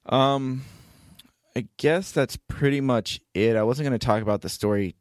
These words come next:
too much. Um, obviously, if you're listening to this, I'm assuming you listened to season one. Uh, season one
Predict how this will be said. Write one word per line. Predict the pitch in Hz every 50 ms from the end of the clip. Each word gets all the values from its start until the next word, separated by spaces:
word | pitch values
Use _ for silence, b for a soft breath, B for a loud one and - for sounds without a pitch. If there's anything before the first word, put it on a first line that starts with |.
| _
too | - - - - 110 110 117
much. | 120 123 123 123 120 - - - - -
Um, | 101 104 98 101 98 95 95 92 92 95 92 90 110 120 - _ _ _ _ _ _ _ _ _ _ _ _ _ _ _ _ _ _ _ _ _ _ _ _ _
obviously, | 110 110 113 107 110 107 - 123 113
if | 110 - -
you're | 104 101
listening | 98 101 98 - 117 107 98
to | 90 - 92
this, | 98 104 107 107 110 - - - -
I'm | - 101 98 113
assuming | - - - 113 110 107 107 107
you | 104 98 98
listened | 98 104 101 - - 117 104 -
to | - - 107 104 101
season | - - - 117 110 104 110 104 104
one. | 104 104 107 104 104 107 104 101 b b b b b b b b -
Uh, | - 92 92 87 90
season | 95 - - - 120 120 117 113 123 113 110 104
one | 104 107 110 113 113 113 113 113 110 110